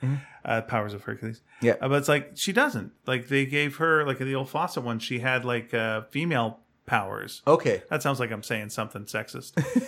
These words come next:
Speaker 1: <laughs>
Speaker 2: Like, she's
Speaker 1: She
Speaker 2: got,
Speaker 1: could
Speaker 2: you
Speaker 1: cook.
Speaker 2: know, female powers.
Speaker 1: <laughs> She could cook.
Speaker 2: Uh, but there was a, there
Speaker 1: Vacuum.
Speaker 2: was, uh, different gods that they had lined
Speaker 1: Yes.
Speaker 2: up.
Speaker 1: Okay, so Diana,
Speaker 2: Yeah,
Speaker 1: whatever,
Speaker 2: uh,
Speaker 1: and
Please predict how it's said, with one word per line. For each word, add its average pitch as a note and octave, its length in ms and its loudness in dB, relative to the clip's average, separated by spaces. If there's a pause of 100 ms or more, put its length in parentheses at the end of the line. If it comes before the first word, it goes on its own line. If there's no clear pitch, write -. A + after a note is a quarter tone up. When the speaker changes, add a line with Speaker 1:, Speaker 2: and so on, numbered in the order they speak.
(120)
Speaker 1:
<laughs> - 100 -20
Speaker 2:
Like, A#2+ 140 -2
she's E3 160 0
Speaker 1:
She E3+ 60 4
Speaker 2:
got, E3+ 100 10
Speaker 1:
could C3+ 100 8
Speaker 2:
you D3+ 60 2
Speaker 1:
cook. A3 240 10
Speaker 2:
know, - 60 -6
female D3+ 500 2
powers. G#2 480 0
Speaker 1:
<laughs> - 20 -6
She - 60 0
could - 260 -4
cook. - 380 2
Speaker 2:
Uh, C#3 240 8
but E3 160 4
there D#3 80 6
was F#3+ 160 2
a, G3+ 100 4
there B2 120 2
Speaker 1:
Vacuum. F3 200 6
Speaker 2:
was, A#2+ 200 6
uh, D#3+ 200 10
different D#3 340 0
gods D#3 400 10
that C#3 160 0
they B2+ 120 4
had A#2 180 4
lined B2 460 4
Speaker 1:
Yes. C#3 200 10
Speaker 2:
up. A#2+ 120 2
Speaker 1:
Okay, F3 240 6
so C3+ 120 4
Diana, A#2+ 640 6
Speaker 2:
Yeah, D3 240 10
Speaker 1:
whatever, A#2+ 160 4
Speaker 2:
uh, C#3 60 6
Speaker 1:
and C3+ 140 0